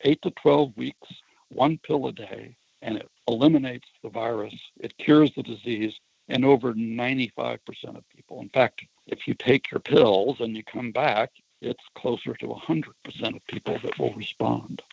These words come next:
What a breakthrough this is. And it's already made a major effect on mortality and morbidity from chronic hepatitis C. This used to be the most common reason for liver transplantation in America. It is not anymore, and it's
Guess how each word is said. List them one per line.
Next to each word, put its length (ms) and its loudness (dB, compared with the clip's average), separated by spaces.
What 200 6
a 60 8
breakthrough 500 2
this 220 -10
is. 260 -12
And 140 2
it's 140 -2
already 380 8
made 340 2
a 20 -10
major 460 -2
effect 340 -12
on 440 -6
mortality 920 -4
and 140 -12
morbidity 720 0
from 160 -10
chronic 360 -2
hepatitis 520 -10
C. 380 -16
This 220 6
used 220 2
to 60 -8
be 140 -4
the 160 -4
most 160 0
common 420 2
reason 380 -4
for 100 -10
liver 220 -2
transplantation 960 -6
in 100 -6
America. 440 -4
It 220 0
is 180 -4
not 440 6
anymore, 500 -10
and 100 -8
it's 320 -12